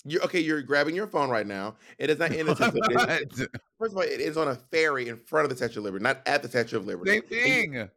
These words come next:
Speaker 2: On a
Speaker 1: Monet,
Speaker 2: boat.
Speaker 1: you, Monet, you're lying, and it starts at Moynihan
Speaker 2: What? Ask me.
Speaker 1: Station.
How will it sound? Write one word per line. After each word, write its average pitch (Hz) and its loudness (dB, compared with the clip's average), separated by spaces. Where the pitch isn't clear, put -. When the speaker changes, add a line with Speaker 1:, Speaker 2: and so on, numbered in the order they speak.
Speaker 2:
On 196 2
a 190 2
Speaker 1:
Monet, 196 4
Speaker 2:
boat. 175 -4
Speaker 1:
you, - -8
Monet, 185 4
you're 170 -2
lying, 147 0
and 131 -2
it 151 0
starts 175 -2
at 160 0
Moynihan 151 0
Speaker 2:
What? 147 4
Ask 202 4
me. 139 6
Speaker 1:
Station. 117 0